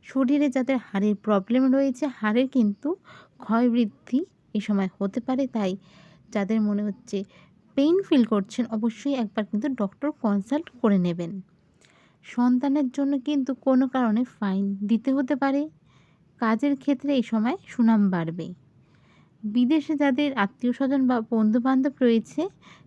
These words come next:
তাদের জন্য এই সময় মন খারাপ হতে পারে। তাদের সাথে ধরুন কারো কন্টিনিউ কথা হচ্ছে, এই সময় হুট করে বন্ধ হয়ে গেছে বা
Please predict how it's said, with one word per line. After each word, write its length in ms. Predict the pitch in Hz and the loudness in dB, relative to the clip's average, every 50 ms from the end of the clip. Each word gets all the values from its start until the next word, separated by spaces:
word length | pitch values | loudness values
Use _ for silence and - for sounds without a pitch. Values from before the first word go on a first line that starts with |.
| - - - - | -20 -20 -12 -4
তাদের 380 | - 233 226 233 233 277 302 311 269 - | 0 2 2 2 2 2 0 -2 -2 -4
জন্য 380 | - 302 294 277 269 294 370 - - - - - _ - | -4 -2 0 0 0 0 -2 -4 -8 -14 -20 -10 _ -4
এই 80 | 240 | -2
সময় 260 | 226 247 247 247 247 | 0 2 2 4 4
মন 280 | 240 220 233 247 254 262 | 4 4 4 4 4 2
খারাপ 260 | - - 285 294 285 - - - - | 0 0 -2 -2 -2 -4 -8 -6 -4
হতে 200 | 240 226 220 233 | -2 -2 -2 -2
পারে। 300 | 214 - 214 214 240 339 370 _ - - - _ _ | -4 -4 -4 -4 -4 -4 -6 _ -14 -20 -20 _ _
তাদের 220 | 269 247 226 247 | -2 0 0 0
সাথে 220 | 240 - 262 240 269 | -2 -2 0 0 0
ধরুন 260 | 240 247 254 262 262 247 - _ | 2 2 2 2 2 0 -4 _
কারো 280 | - 240 226 214 226 233 - - - - - - _ | -4 -2 0 0 0 -2 -6 -10 -20 -20 -20 -8 _
কন্টিনিউ 460 | - 226 214 220 214 254 247 269 285 277 - | 2 2 2 4 4 4 4 4 2 2 0
কথা 240 | 214 214 208 - 240 | -2 -2 -2 0 0
হচ্ছে, 560 | 226 220 208 208 _ _ - - - 220 220 - - - _ _ _ - | 0 0 -2 -4 _ _ -8 -4 -4 -4 -4 -4 -10 -16 _ _ _ -2
এই 120 | 220 226 | -2 0
সময় 200 | 226 247 247 240 | 0 2 0 2
হুট 200 | 214 233 240 - | 2 0 -2 -2
করে 200 | - - 254 247 | -2 0 0 2
বন্ধ 300 | 226 220 208 202 202 196 | 2 2 2 2 2 2
হয়ে 140 | 220 226 220 | 2 2 2
গেছে 200 | 220 220 - 226 | 2 0 -2 -4
বা 60 | 214 | -6